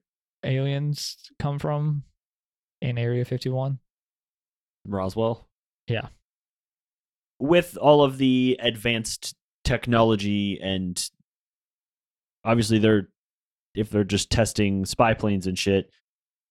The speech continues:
Speaker 2: people then see U F Os. So, like, the, there was U F Os reported in the area was a common thing.
Speaker 1: Yeah.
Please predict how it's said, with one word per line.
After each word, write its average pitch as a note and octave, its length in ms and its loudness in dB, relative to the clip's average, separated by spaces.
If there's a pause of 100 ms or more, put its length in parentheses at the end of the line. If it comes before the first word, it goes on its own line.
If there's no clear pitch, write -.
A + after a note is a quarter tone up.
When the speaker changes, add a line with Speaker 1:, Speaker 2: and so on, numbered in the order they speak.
Speaker 2:
people G#2 580 4 (220)
then G2 320 -2
see F#2+ 560 -8 (640)
U A2+ 180 2
F - 140 0
Os. G2+ 160 0
So, A2 80 -2
like, G#2 200 0
the, G#2+ 340 -4
there A2 100 0
was A2 300 -2 (580)
U C#3 180 4
F C3 120 0
Os A#2+ 200 2
reported G#2+ 640 2
in G#2+ 240 0
the F#2+ 140 -2
area F#2+ 400 -2
was F#2 340 -4
a G2 200 -4
common F#2+ 460 -2
thing. A2 480 -2
Speaker 1:
Yeah. B2+ 220 -8